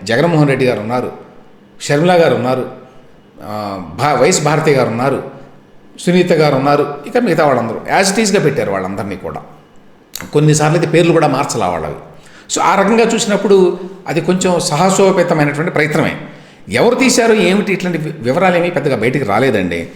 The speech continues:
ఈనాడు వాళ్ళు వేసినటువంటి, ఆ, వార్త ప్రకారం టీమ్ ఎస్ క్యూబ్ అనేవాళ్ళు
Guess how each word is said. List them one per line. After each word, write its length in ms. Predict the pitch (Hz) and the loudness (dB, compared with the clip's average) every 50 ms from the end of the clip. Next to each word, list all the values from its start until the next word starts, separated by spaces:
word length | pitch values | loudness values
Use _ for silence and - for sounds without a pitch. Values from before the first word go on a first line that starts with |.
| - - - - - - - - - - - - - | -20 -20 -20 -20 -20 -20 -20 -20 -20 -20 -20 -14 -10
ఈనాడు 480 | 117 127 165 185 190 202 202 196 190 | -4 0 2 2 4 4 4 4 4
వాళ్ళు 240 | 185 180 185 175 165 | 4 4 4 4 4
వేసినటువంటి, 840 | 165 165 147 156 160 151 147 151 147 143 156 147 147 147 - - - - - - - - - 117 | 2 2 0 0 -4 -4 -2 -2 -2 0 -2 -2 -2 -4 -6 -12 -18 -20 -20 -20 -20 -20 -18 -14
ఆ, 340 | 113 113 113 110 107 98 - | -10 -10 -8 -8 -8 -8 -4
వార్త 280 | 117 131 156 156 190 185 | 0 0 0 0 -2 -4
ప్రకారం 440 | 160 147 - 151 143 160 170 170 - - - | -4 -2 0 0 2 2 0 -2 -4 -4 0
టీమ్ 380 | 202 220 240 226 233 - - - | 2 2 4 4 2 0 -2 -4
ఎస్ 220 | 156 - - - | -2 -2 -4 -2
క్యూబ్ 320 | - 202 180 151 - - - | 2 2 2 2 2 -2 -4
అనేవాళ్ళు 680 | 127 131 139 135 131 143 170 180 170 120 95 92 - | -4 -2 -2 0 0 0 2 2 0 0 0 -4 -8